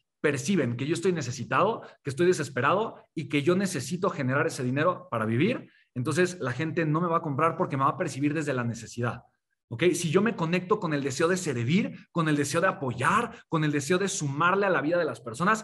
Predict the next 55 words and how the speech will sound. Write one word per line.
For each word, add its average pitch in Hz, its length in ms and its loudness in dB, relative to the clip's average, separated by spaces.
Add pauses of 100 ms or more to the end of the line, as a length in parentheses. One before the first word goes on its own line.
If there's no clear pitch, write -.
(140)
si 160 200 -2
yo, 233 260 2
si - 140 -2
yo 220 80 4
me 285 120 2
conecto 190 440 2
con 170 140 -4
esa 185 120 -2
emoción, 190 540 -2 (340)
automáticamente, 165 1300 2
¿me 143 40 -2
explico? 151 540 -2 (160)
La 139 160 0
gente 190 720 2
se - 140 -2
va 147 60 6
a 160 40 4
dar 170 180 0
cuenta 160 480 -2
de 131 140 -2
por 127 240 -2
qué 143 80 -2
estoy 151 180 -4
haciendo 139 220 -4
lo 123 100 -2
que 127 60 -14
estoy 131 160 -4
haciendo 160 460 0 (180)
y 151 100 -2
mi 156 80 2
evento 175 260 2
de 185 80 -2
conversión 143 580 0 (160)
se - 120 -4
va 156 60 4
a 160 80 2
convertir 156 320 0
en 160 80 -2
una 165 80 -2
herramienta 147 480 0
de 131 100 -2
servicio. 120 540 -6 (260)
¿Queda 190 180 4
claro, 190 220 4
chicos? 190 300 0
¿Sí 170 100 0
o 156 60 2
no? - 280 -4
¿Ok? - 120 -4 (600)
Lo 165 160 4
segundo 208 440 4
que 190 100 2
yo 185 120 4
necesito 180 460 -2
entender, 127 500 0